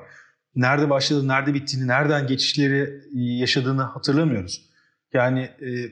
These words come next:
bu aslında tuhaf şekilde bir stand-up izlemeye de çok benzer.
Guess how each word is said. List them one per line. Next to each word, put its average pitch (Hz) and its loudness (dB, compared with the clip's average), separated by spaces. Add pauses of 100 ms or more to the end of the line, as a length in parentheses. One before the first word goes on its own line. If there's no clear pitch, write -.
(160)
bu 147 0
aslında 151 -2
tuhaf 170 0
şekilde 151 0
bir 180 0
stand-up 156 0 (720)
izlemeye 143 2
de 131 2
çok 110 -4
benzer. 92 -4